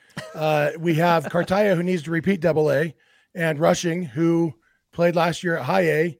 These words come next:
and is probably ready to move up to double A. Uh, their teams are only allowed to have one catcher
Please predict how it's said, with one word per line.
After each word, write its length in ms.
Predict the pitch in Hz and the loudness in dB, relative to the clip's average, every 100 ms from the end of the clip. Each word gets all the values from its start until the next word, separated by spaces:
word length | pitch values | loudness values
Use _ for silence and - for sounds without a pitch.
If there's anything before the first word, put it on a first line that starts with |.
| _ - | _ -14
and 100 | 151 | -10
is 60 | 143 | -4
probably 240 | 165 170 | -2 -2
ready 180 | 165 170 | -2 -2
to 80 | 170 | -2
move 180 | 175 | 0
up 160 | 202 240 | 2 0
to 60 | 170 | -2
double 300 | 143 135 123 | -4 -4 -4
A. 240 | 139 165 _ _ _ _ - | -4 -6 _ _ _ _ -12
Uh, 360 | 156 147 143 143 _ _ _ | -6 -4 -4 -6 _ _ _
their 220 | 180 180 151 _ 165 - | 0 0 -2 _ -20 -4
teams 240 | 220 240 | -2 2
are 80 | 262 | 2
only 140 | 233 | 2
allowed 220 | 196 196 185 | 4 2 2
to 60 | |
have 200 | 165 185 | 0 -2
one 260 | 156 185 190 | -2 -4 -2
catcher 380 | 190 190 170 | -2 -4 -6